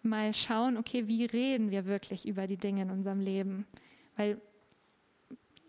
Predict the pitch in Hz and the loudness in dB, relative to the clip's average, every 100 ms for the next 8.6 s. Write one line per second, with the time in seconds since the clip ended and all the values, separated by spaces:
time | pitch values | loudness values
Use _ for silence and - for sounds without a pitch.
0 | 330 - _ _ 226 208 202 220 277 254 | -20 -20 _ _ -2 0 -2 -2 0 0
1 | - 202 202 247 277 - 208 202 220 196 | 0 -2 0 2 0 0 -2 0 -2 -2
2 | - 214 - - - 240 208 233 247 220 | -2 -2 -4 -10 -10 -4 0 0 0 0
3 | 214 226 - - - - 220 226 233 226 | 0 0 -6 -20 -6 0 2 2 2 2
4 | 214 202 214 220 - 220 214 208 196 196 | 2 2 2 0 0 2 2 2 0 0
5 | 254 285 277 - 185 - 196 185 185 208 | 0 0 -2 -4 -4 -2 -4 -4 -4 -2
6 | 330 - - - - - - - - - | -4 -6 -14 -18 -18 -20 -20 -20 -20 -20
7 | - - _ _ - - _ 190 185 185 | -20 -20 _ _ -20 -20 _ -2 0 -2
8 | - - 190 180 180 190 | -2 -2 -2 0 0 -2